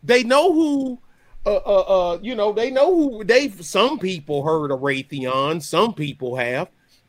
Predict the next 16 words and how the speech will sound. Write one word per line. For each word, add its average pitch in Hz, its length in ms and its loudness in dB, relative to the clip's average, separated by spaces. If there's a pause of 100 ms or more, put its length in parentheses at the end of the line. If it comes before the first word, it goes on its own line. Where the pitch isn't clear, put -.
(500)
but 202 360 4
they 220 240 4
don't, 226 440 2 (460)
but 214 220 2
that's 226 300 4
about, 196 500 2 (480)
that's 233 340 2
about 185 400 2
it. 339 300 0 (600)
Who's 311 320 6
the 262 100 -6
C 277 460 0
E 254 60 2
O 247 220 6
of 208 100 0
Hyundai, 202 560 -2